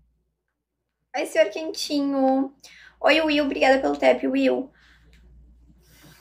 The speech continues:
Tu já comeu alguma coisa, Betinho? Já jantou? Sérgio, muito trabalho hoje? Sim? O que que tu jantou?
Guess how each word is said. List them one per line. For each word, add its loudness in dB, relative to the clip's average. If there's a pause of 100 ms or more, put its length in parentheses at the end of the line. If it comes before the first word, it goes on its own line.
(500)
Tu 2
já 6
comeu 4
alguma 4
coisa, 0
Betinho? -6 (520)
Já 0
jantou? -4 (1400)
Sérgio, 0 (1400)
muito 0
trabalho 4
hoje? -4 (1700)
Sim? -6
O -10
que -10
que -20
tu -4
jantou? -4